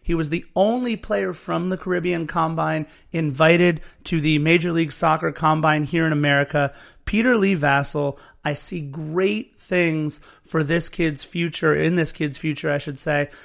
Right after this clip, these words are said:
Another example of our front office digging deep and finding great talent wherever it might be.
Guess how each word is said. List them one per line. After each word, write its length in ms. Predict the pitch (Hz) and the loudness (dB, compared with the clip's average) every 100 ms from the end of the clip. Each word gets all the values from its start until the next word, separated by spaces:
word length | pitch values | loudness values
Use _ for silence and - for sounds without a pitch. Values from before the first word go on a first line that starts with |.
| - _ | -20 _
Another 580 | 170 170 170 185 214 220 | -4 2 4 6 4 4
example 720 | 208 175 160 185 190 175 160 | 2 0 0 0 0 2 2
of 160 | 160 151 | 2 0
our 160 | 160 175 | 0 0
front 300 | - 196 185 | 0 -2 0
office 480 | 190 196 156 147 127 | 0 -2 -2 -4 -4
digging 400 | 151 170 202 185 | -6 -4 -6 -6
deep 340 | 185 196 - - - - | -4 -4 -4 -12 -18 -8
and 160 | 160 | -8
finding 520 | - - 160 180 214 208 | -4 2 2 2 -4 -4
great 320 | 185 185 - | -2 -2 -2
talent 500 | - 185 190 151 147 | 0 0 -2 -4 -6
wherever 640 | 160 156 151 170 185 208 | -2 -2 0 0 2 2
it 120 | 196 | 0
might 280 | 180 165 - | 0 0 0
be. 380 | 156 165 151 143 | 0 2 2 -2